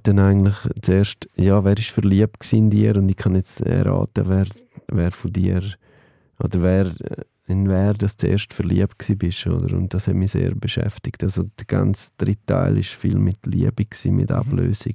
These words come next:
Speaker 1: mit, mit nochmal in dieser Gefühlswelt unterwegs gewesen. Und dann habe ich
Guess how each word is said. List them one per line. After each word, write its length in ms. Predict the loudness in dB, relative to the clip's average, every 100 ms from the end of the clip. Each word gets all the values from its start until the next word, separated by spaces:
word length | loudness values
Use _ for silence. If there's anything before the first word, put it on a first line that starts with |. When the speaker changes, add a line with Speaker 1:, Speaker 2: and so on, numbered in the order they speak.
| -4
Speaker 1:
mit, 260 | -6 -6 -16 _ _ _ _ _ _ _
mit 100 | -2
nochmal 260 | 2 2 4
in 100 | 2
dieser 180 | 2 0
Gefühlswelt 640 | -2 -2 -2 0 -2 -2
unterwegs 540 | -2 -2 -4 -4 -10
gewesen. 120 | -20 _ _ _ _ -20 -8 -2
Und 160 | 4
dann 100 | 6
habe 180 | 8 8
ich 320 | 8 8 4